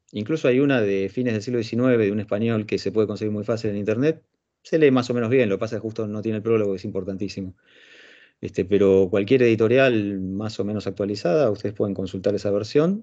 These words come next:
y yo sé que muchos de ustedes son fans del papel, como yo, y además, este, no han desarrollado capacidades para subrayar y marcar los documentos electrónicos, entonces uno a veces lee lo electrónico y es como que no lo leyó, a la semana siguiente vuelve a abrir el archivo, el archivo está en blanco, y si yo lo leí la semana pasada y no me acuerdo nada,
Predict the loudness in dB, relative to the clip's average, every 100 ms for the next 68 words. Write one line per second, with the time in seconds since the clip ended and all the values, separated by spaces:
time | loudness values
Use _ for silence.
0 | -6 -8 -6 -2 0 2 2 2 2 2
1 | 0 -2 0 0 -2 -2 -2 2 0 0
2 | -4 0 0 0 -6 -20 -20 -20 -20 _
3 | -6 -4 -2 -4 -4 -2 -2 -2 -2 0
4 | 0 0 2 2 4 2 2 0 2 4
5 | 4 2 0 -4 0 0 2 -2 -4 -6
6 | -6 -6 -2 0 0 -2 -2 0 0 -2
7 | -2 -2 -2 -4 2 2 2 0 -2 -2
8 | -2 -2 -2 0 4 4 4 2 0 0
9 | 2 2 2 2 2 0 0 2 4 4
10 | 4 4 2 2 -8 -6 -4 -4 -4 -2
11 | -2 0 2 2 2 4 4 2 2 2
12 | 2 2 0 0 2 2 0 -4 -8 -10
13 | -10 -8 -4 -2 0 0 0 -2 -4 -4
14 | -6 -6 -4 -4 -4 -2 -2 -2 -8